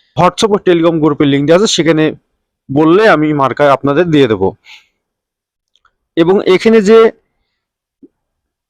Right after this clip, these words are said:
প্রার্থীর ছবি রেখেছি, এই প্রার্থীর ছবিটাও চেঞ্জ করে দেবো। এখন প্রার্থীর ছবিটা চেঞ্জ করার জন্যই আপনাদের কি দেখিয়ে দেবো কীভাবে প্রার্থীর ছবিটি চেঞ্জ করবেন। প্রার্থীর ছবিটা চেঞ্জ করতে হলে আমাদের চলে যেতে হবে প্লাস আইকনে।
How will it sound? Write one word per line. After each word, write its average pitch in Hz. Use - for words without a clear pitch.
প্রার্থীর 170
ছবি 156
রেখেছি, 175
এই 185
প্রার্থীর 147
ছবিটাও 139
চেঞ্জ 143
করে 120
দেবো। 107
এখন 127
প্রার্থীর 170
ছবিটা 202
চেঞ্জ 170
করার 165
জন্যই 160
আপনাদের 160
কি 170
দেখিয়ে 151
দেবো 185
কীভাবে 165
প্রার্থীর -
ছবিটি 170
চেঞ্জ 147
করবেন। 101
প্রার্থীর 175
ছবিটা 214
চেঞ্জ 185
করতে 196
হলে 196
আমাদের 139
চলে 147
যেতে 143
হবে 170
প্লাস 180
আইকনে। 98